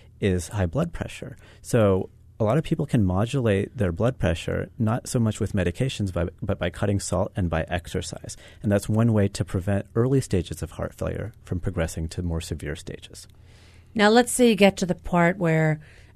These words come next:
Speaker 2: okay, you have the moderate or maybe even the severe stages. There are some medications that can also be used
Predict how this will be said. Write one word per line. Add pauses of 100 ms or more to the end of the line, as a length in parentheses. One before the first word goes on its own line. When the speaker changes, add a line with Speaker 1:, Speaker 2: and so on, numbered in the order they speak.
Speaker 2:
okay, (300)
you
have
the
moderate (280)
or
maybe
even
the
severe
stages. (360)
There
are
some
medications
that
can
also
be
used